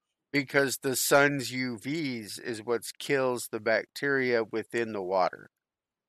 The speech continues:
The increased temperature just proves that it was working, I guess. So, <laughs> but, hold on, we got other methods. We got ro-, water drops and tablets. These are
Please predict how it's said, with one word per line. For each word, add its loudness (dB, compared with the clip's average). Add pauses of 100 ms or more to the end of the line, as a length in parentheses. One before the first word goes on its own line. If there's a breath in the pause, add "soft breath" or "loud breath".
(260)
The -2
increased 0
temperature 2
just -6 (120)
proves -2
that -4
it -4
was -12
working, -8
I -10
guess. -10 (680)
So, 2
<laughs> -6
but, 12 (400)
hold 10
on, 8
we -2
got 8
other 6
methods. 0 (1160)
We 4
got 12
ro-, 4
water 10
drops 4
and -6
tablets. 4 (580 loud breath)
These 8 (300)
are -4